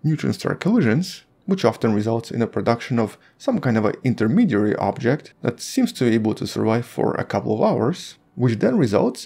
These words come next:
in the production of a black hole, as this object collapses into one,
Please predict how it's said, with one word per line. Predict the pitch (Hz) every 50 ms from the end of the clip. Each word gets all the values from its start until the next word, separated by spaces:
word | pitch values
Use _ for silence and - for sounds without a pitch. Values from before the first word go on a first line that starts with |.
| - -
in | - 117 107
the | 104
production | - - 101 - 104 - - - - -
of | 101 -
a | - 101
black | 147 240 269 240 208 -
hole, | - - 57 - 208 - _ _ _ _ _ -
as | - 143 -
this | 113 107 - -
object | 113 - - 107 113 -
collapses | - 135 165 220 220 - - - - -
into | - - 95 98
one, | 92 104 107 170 214 240 -